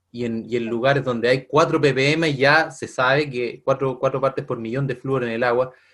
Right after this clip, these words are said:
que es por contaminación natural que hay. Bueno, natural entre comillas, el agua está contaminada por, por procesos industriales con, con flúor. Ya hay consecuencias más o menos graves,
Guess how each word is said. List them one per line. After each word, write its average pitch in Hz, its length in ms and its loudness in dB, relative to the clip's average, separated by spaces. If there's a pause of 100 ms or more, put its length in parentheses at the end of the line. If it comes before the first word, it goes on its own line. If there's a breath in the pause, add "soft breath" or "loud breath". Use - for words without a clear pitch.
(160 soft breath)
que 117 100 -6
es 110 60 -6
por - 180 -6
contaminación 110 600 -8
natural 113 420 -2
que 117 140 -4
hay. 135 280 -4 (640 soft breath)
Bueno, 120 220 0
natural 107 300 -2
entre 113 200 -6
comillas, 107 500 -6
el 98 160 -10
agua 113 180 -6
está 113 120 -6
contaminada 104 580 -8
por, 90 360 -8 (200)
por 92 140 -10
procesos 101 320 -12
industriales 113 560 -4
con, 117 380 -8
con 113 180 -6
flúor. 143 440 -2 (640 soft breath)
Ya - 240 2
hay 190 120 4
consecuencias 147 520 0
más 131 180 2
o 127 40 2
menos 120 220 0
graves, 107 420 -2